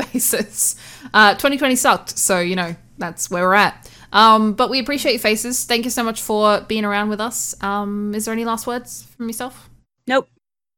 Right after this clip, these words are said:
Speaker 1: Nope. <laughs>
Speaker 2: I tried real hard.
Speaker 1: <laughs> That's fair enough. Um, but yes, we do wish you a happy new year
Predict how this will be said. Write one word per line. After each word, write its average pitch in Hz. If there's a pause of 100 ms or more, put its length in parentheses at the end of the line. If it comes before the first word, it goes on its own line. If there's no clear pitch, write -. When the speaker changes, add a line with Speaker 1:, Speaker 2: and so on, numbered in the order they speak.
(120)
Speaker 1:
Nope. 226 (280)
<laughs> -
Speaker 2:
I 339
tried 220
real 214
hard. 185 (280)
Speaker 1:
<laughs> -
That's 175
fair 180
enough. 165 (320)
Um, 220
but 269
yes, 277
we 233
do 247
wish 233
you 240
a 208
happy 233
new 214
year 220